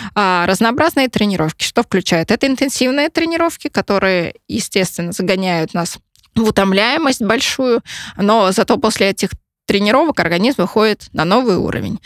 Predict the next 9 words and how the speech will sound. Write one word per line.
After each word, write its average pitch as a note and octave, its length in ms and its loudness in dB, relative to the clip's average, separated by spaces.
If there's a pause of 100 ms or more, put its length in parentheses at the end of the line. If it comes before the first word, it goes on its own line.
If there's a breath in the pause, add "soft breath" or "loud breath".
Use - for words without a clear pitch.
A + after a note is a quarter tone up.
(240 loud breath)
А, F#3 260 2
мы A#3 140 4
придерживаемся, A3 1040 0
ну G#3+ 160 2
и E3 120 2
тренеры A3+ 360 0
должны E3+ 420 0 (180)
все - 200 -2
придерживаться, D#3 720 -2